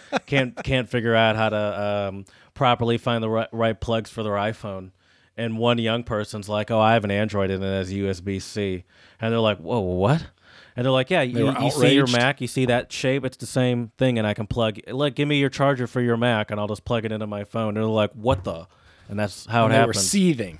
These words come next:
Speaker 2: That's how it happened. They're like, "You
Speaker 1: Right.
Speaker 2: could just
Speaker 1: They
Speaker 2: do
Speaker 1: were,
Speaker 2: that?
Speaker 1: uh,
Speaker 2: That's the same plug.
Speaker 1: <laughs> Right.
Speaker 2: That's my charger for my
Speaker 1: Right. <laughs>
Speaker 2: computer. That shouldn't go in there."
Speaker 1: Right. Right.
Speaker 2: It's like, "Yeah, well, my
Speaker 1: Well,
Speaker 2: phone's
Speaker 1: and I
Speaker 2: charging
Speaker 1: find it
Speaker 2: now."
Speaker 1: ironic, too, Jared, because the, uh, um,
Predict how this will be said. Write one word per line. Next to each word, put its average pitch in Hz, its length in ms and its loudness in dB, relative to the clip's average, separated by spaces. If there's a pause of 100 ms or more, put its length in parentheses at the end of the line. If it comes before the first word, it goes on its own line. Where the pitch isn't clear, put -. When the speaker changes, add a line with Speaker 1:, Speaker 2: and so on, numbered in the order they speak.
Speaker 2:
That's 113 180 -6
how 123 140 0
it 117 60 -2
happened. 123 440 -4 (680)
They're 147 80 0
like, 139 120 4
"You 151 80 0
Speaker 1:
Right. - 40 4
Speaker 2:
could 233 80 4
just 156 180 0
Speaker 1:
They - 60 2
Speaker 2:
do 127 100 2
Speaker 1:
were, 135 100 6
Speaker 2:
that? 135 200 6
Speaker 1:
uh, 127 100 0 (180)
Speaker 2:
That's 208 140 2
the 277 120 0
same 262 280 0
plug. 311 400 2
Speaker 1:
<laughs> - 160 0
Right. 190 180 2
Speaker 2:
That's 196 220 2
my 294 120 0
charger 285 460 0
for 151 100 2
my 226 80 2
Speaker 1:
Right. 233 80 4
<laughs> 226 120 0
Speaker 2:
computer. - 480 2 (180)
That 254 160 0
shouldn't 214 320 -2
go 147 220 4
in 127 100 0
there." 120 280 2
Speaker 1:
Right. - 80 -2 (720)
Right. 131 180 -4
Speaker 2:
It's 120 60 0
like, 139 120 0
"Yeah, 143 140 2
well, 110 120 -2
my 120 80 0
Speaker 1:
Well, 143 200 2
Speaker 2:
phone's 135 60 0
Speaker 1:
and 101 80 2
I - 40 4
Speaker 2:
charging 110 120 2
Speaker 1:
find 254 200 2
it 226 80 2
Speaker 2:
now." 208 80 2
Speaker 1:
ironic, 196 640 0 (260)
too, 233 220 2
Jared, 156 320 2
because 151 340 0
the, 147 240 2
uh, 139 280 2
um, 135 280 0